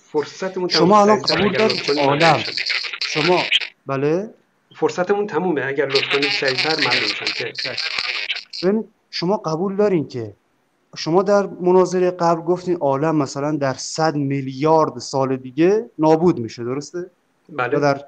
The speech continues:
Speaker 2: سیزده
Speaker 1: عالم نه،
Speaker 2: میلیارد
Speaker 1: این
Speaker 2: سال
Speaker 1: دنیای
Speaker 2: دیگه.
Speaker 1: ما، این دنیای که ما توش هستیم.
Speaker 2: خب اشکال نداره. همین دنیای ما.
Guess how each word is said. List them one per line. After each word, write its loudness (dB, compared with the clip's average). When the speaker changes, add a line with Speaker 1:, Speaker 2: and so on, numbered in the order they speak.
Speaker 2:
سیزده 2
Speaker 1:
عالم 8
نه، 6
Speaker 2:
میلیارد 8
Speaker 1:
این 2
Speaker 2:
سال 2
Speaker 1:
دنیای 8
Speaker 2:
دیگه. 6
Speaker 1:
ما، 4
این 2
دنیای 0
که -2
ما 0
توش -2
هستیم. -10
Speaker 2:
خب -2
اشکال 4
نداره. -2
همین 4
دنیای 0
ما. -8